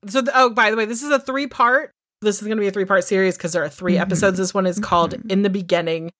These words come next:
Speaker 1: and this kind of takes you through the timeline of,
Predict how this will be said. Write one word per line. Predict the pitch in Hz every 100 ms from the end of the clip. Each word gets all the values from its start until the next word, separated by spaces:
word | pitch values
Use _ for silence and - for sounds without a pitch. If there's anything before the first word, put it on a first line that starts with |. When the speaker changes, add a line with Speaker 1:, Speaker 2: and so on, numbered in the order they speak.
| _ -
Speaker 1:
and | 170 165 160 143 151 156 - _ _
this | - 226 262
kind | - 330
of | 359 349
takes | - 226 185
you | 220
through | 190 214
the | 208
timeline | 190 - 165 170 185 185 190 185 190 -
of, | 170 165 151